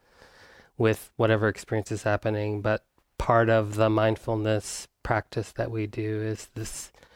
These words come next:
investigation, Dhammavichaya, where we really get up close and intimate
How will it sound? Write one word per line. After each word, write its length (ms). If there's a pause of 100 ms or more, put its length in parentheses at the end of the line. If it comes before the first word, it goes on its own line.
(340)
investigation, 1400 (420)
Dhammavichaya, 1120
where 200
we 260
really 460
get 360 (200)
up 260
close 680
and 340 (120)
intimate 580